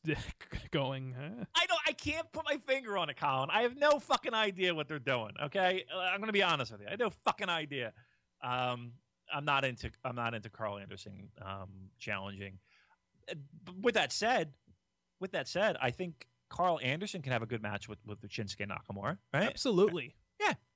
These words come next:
Speaker 2: I mean, I think, I think it'd be a good match. I'm not, I'm not excited for it. I'm sorry. I'm, I'm just not.
Speaker 1: Yeah, I'm, <sighs> you know, uh, Carl Anderson's a good wrestler. He really is. I mean, this, this,
Speaker 2: Yeah.
Speaker 1: thi-, thi-, this guy went to the G one finals <laughs> at one year, you know?
Speaker 2: He could have great matches.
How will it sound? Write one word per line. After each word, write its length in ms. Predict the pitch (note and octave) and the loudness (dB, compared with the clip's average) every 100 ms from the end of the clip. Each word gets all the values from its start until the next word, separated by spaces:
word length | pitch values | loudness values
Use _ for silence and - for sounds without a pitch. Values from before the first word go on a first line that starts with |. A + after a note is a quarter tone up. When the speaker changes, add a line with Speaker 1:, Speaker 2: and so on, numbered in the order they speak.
| - | -10
Speaker 2:
I 60 | G3+ | -4
mean, 140 | F#3+ | 0
I 80 | F#3+ | 2
think, 240 | G3+ F3 E3 | 0 -4 -4
I 40 | |
think 160 | D#3+ F3+ | -2 0
it'd 120 | E3+ | 2
be 80 | D#3 | 2
a 60 | C3 | 0
good 160 | D3+ - | -4 -2
match. 280 | C3+ C3 - | 0 0 0
I'm 120 | B2 A#2+ | -4 0
not, 160 | A#2 - _ _ - - _ | 0 0 _ _ -20 -20 _
I'm 120 | C3 B2+ | -2 2
not 180 | C3 | 0
excited 400 | A#2 - A#2 G2+ G2 | 0 -2 -4 -4 -8
for 220 | - - | -14 -16
it. 60 | - | -16
I'm 60 | A2 | -10
sorry. 320 | - G2+ - A2 - | -2 -2 -2 -12 -14
I'm, 80 | G2+ G2 | -12 -10
I'm 120 | G2 | -8
just 180 | F#2+ - | -10 -10
not. 180 | G#2 - _ _ _ _ - - | -16 -18 _ _ _ _ -20 -6
Speaker 1:
Yeah, 360 | E3+ F3 E3+ D#3 | 0 4 4 4
I'm, 260 | D3 F#3 F3+ - - | 2 0 0 -6 -8
<sighs> 160 | - | -6
you 60 | F#3 | -2
know, 160 | G3+ - F#3+ - | 0 0 -4 -4
uh, 80 | F#3+ | 0
Carl 280 | - E4+ D#4 | 6 6 6
Anderson's 340 | D#4+ C#4 A#3+ | 4 4 4
a 60 | F3+ | 4
good 180 | B3 F#3+ | 4 4
wrestler. 460 | C4 - C#3+ A2 - | 2 2 -2 -6 -4
He 60 | E3+ | 0
really 300 | A#3+ B3 D#4 | 0 0 0
is. 140 | A3+ | 0
I 60 | D3+ | 0
mean, 140 | E3 | 0
this, 160 | A#3 - | 0 -2
this, 240 | G3 C#4 | 2 2
Speaker 2:
Yeah. 60 | A4 F3 A#3 | 2 0 -4
Speaker 1:
thi-, 40 | - | 0
thi-, 140 | A#3 - | -2 0
this 160 | A3+ | 0
guy 240 | - B3 A3 | 2 6 8
went 180 | G3 G#3 | 8 6
to 60 | |
the 100 | F3+ F#3 | 6 8
G 140 | E3+ | 6
one 200 | G3 F3+ | 6 4
finals 640 | - F#3 C#4 F#3+ C3+ - C#3+ | 4 4 4 2 0 -2 2
<laughs> 140 | C4 - | 4 6
at 160 | F3+ | 4
one 180 | D3+ D#3 | 2 0
year, 320 | C#3+ B2 A2 - | -2 -4 -8 -12
you 120 | - C#3+ | -6 -6
know? 180 | B3 A3 | -6 -4
Speaker 2:
He 140 | F#4+ | -4
could 180 | G4 F#4 | 0 0
have 360 | A#3 A3 A3+ A3 A#3+ - | 2 4 4 0 -12 -10
great 400 | D#3 G3+ A#3+ G#3+ | 2 2 2 0
matches. 600 | A#3+ D#4+ - C3+ - - | 2 2 0 -8 -12 -18